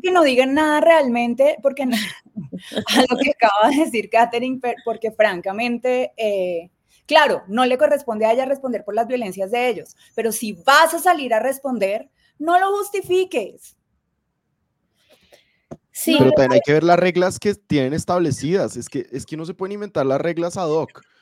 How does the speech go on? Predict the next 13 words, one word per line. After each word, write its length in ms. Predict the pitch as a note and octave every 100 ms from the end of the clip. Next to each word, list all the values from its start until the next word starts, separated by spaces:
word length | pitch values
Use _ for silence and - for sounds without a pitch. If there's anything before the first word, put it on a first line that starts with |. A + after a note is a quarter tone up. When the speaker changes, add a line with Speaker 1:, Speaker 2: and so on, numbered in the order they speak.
| _ -
Speaker 3:
No 160 | C3+
es 120 | C#3 -
como, 360 | D3+ F3 F#3
"Ah, 160 | - E3+
queremos 400 | - C#3 C3 C3+
ahora 220 | E3 C#3+
sacar 280 | D#3+ D#3 C#3+
a 100 | B2
este 260 | C#3+ - D3+
porque 240 | D#3 D3
se 100 | E3
portó 320 | D#3 D3 A#2+
mal". 300 | A#2 D#3+ G2